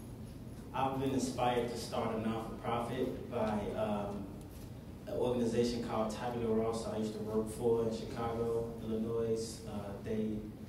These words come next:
basically, uh, s-, s-, handled, um,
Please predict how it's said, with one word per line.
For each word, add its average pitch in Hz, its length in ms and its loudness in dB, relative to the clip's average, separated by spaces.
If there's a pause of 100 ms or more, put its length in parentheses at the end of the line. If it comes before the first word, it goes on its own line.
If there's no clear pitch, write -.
(800)
basically, 113 720 2
uh, - 40 0 (460)
s-, - 160 -10 (400)
s-, - 640 -10
handled, 117 600 0 (140)
um, 104 440 -2